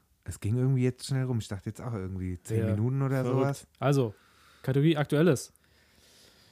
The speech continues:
Speaker 2: Wie hoch ist der Stromverbrauch für einen Zwei-Personen-Haushalt im Jahr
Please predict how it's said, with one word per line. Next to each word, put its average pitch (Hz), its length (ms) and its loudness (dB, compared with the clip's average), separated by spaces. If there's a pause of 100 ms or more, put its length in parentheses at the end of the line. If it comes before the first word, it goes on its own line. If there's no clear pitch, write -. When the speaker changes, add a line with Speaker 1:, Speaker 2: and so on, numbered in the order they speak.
(680)
Speaker 2:
Wie 165 220 6
hoch 180 460 6
ist - 160 -6
der 139 120 2
Stromverbrauch 131 880 0
für - 220 -6
einen 139 220 2
Zwei-Personen-Haushalt 151 1900 2
im 135 200 0
Jahr 120 360 0